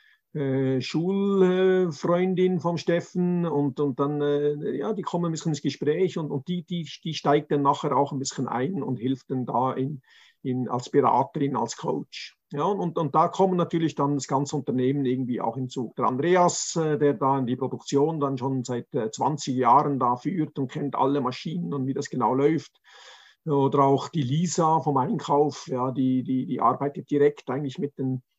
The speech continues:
mit den Landwirten, mit den Produzenten. Oder die Julia, die, die natürlich, äh, den, den Vertrieb bis zum Ende, bis zum Kunden da, äh, im Auge hält.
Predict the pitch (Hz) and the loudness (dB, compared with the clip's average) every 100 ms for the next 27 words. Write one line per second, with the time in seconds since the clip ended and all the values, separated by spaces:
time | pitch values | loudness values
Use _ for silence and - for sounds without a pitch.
0 | _ _ 139 - 135 127 165 139 151 151 | _ _ -8 -4 2 2 2 2 0 0
1 | 143 135 123 131 110 - 147 165 - 160 | 0 0 0 -4 -4 -2 0 0 -2 -2
2 | 147 - _ _ _ _ _ _ _ 139 | -2 -8 _ _ _ _ _ _ _ -6
3 | 135 139 135 151 185 165 160 160 135 139 | -6 -4 0 2 4 4 6 6 4 4
4 | 139 135 139 135 135 143 147 - 139 143 | 4 2 -2 -4 -4 -2 -2 -2 0 0
5 | 143 143 139 135 131 131 143 139 147 156 | 2 0 0 -2 -2 -2 -4 -4 -6 -2
6 | 170 156 - 151 143 151 156 131 135 - | -2 -2 -4 -2 -2 -4 -6 -10 -8 -6
7 | 131 185 190 180 185 160 156 156 147 180 | -4 -2 -2 0 0 2 2 0 -2 0
8 | 151 147 135 139 135 156 131 143 151 - | 2 4 2 4 4 4 0 0 -2 -6